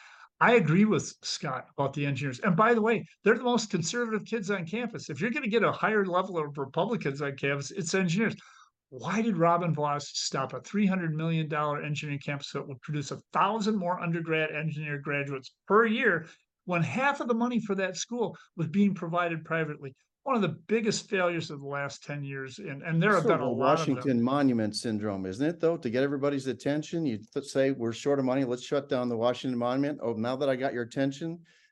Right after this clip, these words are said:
Speaker 2: here's the things I'd like to talk about changing at the university system." I think that's what that was.
Speaker 1: Oh, well, maybe, but I'm, I'm afraid that picking out an engineering campus just showed how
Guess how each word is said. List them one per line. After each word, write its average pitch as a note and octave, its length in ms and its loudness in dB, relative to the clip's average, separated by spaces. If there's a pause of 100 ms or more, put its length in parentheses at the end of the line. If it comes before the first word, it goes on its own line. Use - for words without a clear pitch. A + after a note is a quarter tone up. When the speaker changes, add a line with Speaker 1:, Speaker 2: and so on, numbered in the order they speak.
Speaker 2:
here's C#3+ 220 0
the C#3 80 -8
things C#3 260 2
I'd B2+ 220 4
like C3+ 160 4
to C3+ 80 -2
talk C3+ 320 -2
about C3+ 240 2
changing C#3+ 420 -4
at C3 120 -6
the A#2 80 -10
university B2+ 580 -4
system." C#3+ 420 -4
I D#3 80 0
think C#3 240 -2
that's F#2+ 220 -4
what F2+ 160 -12
that - 160 -14
was. - 340 -16 (580)
Speaker 1:
Oh, D3 300 -6
well, D3+ 360 0
maybe, E3+ 760 0
but D3+ 200 -2
I'm, D3 260 -4
I'm D#3+ 140 0
afraid F3+ 480 0
that C#3 220 -2 (280)
picking G#3+ 300 -2
out E3+ 160 2
an D3 100 -4
engineering D3+ 460 -2
campus C#3 300 -6
just D#3 200 -6
showed C3+ 260 -4
how D3 220 -2